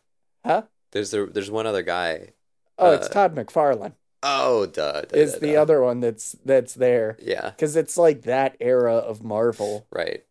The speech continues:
Speaker 1: Where it's just like, how beefy and footless can we make
Speaker 2: It's
Speaker 1: people?
Speaker 2: so fucking funny to me that, like, despite absolutely hating their guts, there's,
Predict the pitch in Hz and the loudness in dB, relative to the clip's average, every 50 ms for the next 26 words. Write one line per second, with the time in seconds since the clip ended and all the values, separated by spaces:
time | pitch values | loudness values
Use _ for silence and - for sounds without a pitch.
0 | _ _ _ _ _ _ _ 127 123 120 120 117 - - - 131 117 - - 131 | _ _ _ _ _ _ _ 0 0 2 2 0 -4 -8 -10 -8 -8 -4 -4 -4
1 | 117 120 196 254 302 311 214 147 - _ - 160 190 196 190 - - 180 170 170 | -2 0 0 2 2 2 2 -2 -6 _ -4 -4 -2 -2 -4 -4 -2 -2 0 0
2 | 165 - 143 139 139 135 - - - 143 143 - - 123 113 107 101 - - - | 0 2 2 0 0 0 -6 -4 0 0 0 0 -2 -4 -4 -4 -6 -8 -8 -8
3 | 131 123 120 117 120 120 117 113 110 107 - - 104 107 113 113 - 113 117 120 | -6 -6 -4 -4 -6 -4 -4 -4 -6 -6 -8 -10 -10 -8 -8 -6 -4 -2 -2 -2
4 | 117 - 127 120 123 120 - 160 - - 160 143 - - 92 90 90 90 87 90 | -2 -2 -2 -2 -2 -2 -6 -8 -6 -6 -8 -12 -10 -8 -6 -6 -4 -4 -6 -6
5 | 85 82 82 82 80 80 85 85 80 - 90 85 82 - - - - - - 101 | -6 -6 -4 -4 -4 -4 -4 -4 -4 -4 -6 -6 -6 -8 -12 -18 -14 -10 -8 -8
6 | - - - - 92 90 98 104 - - - 87 85 85 - - - 87 85 82 | -8 -8 -6 -4 -4 -2 -2 -4 -6 -8 -6 -6 -6 -6 -6 -8 -10 -8 -8 -6
7 | 82 82 80 - 85 80 82 82 85 78 76 78 - - - - - - - - | -6 -8 -8 -10 -12 -12 -12 -12 -10 -12 -12 -12 -10 -10 -8 -8 -8 -10 -12 -16
8 | - - _ _ _ - - _ _ _ _ _ - 90 95 90 90 92 85 - | -18 -20 _ _ _ -20 -20 _ _ _ _ _ -2 0 0 0 0 -2 -6 -8
9 | - - - | -12 -14 -16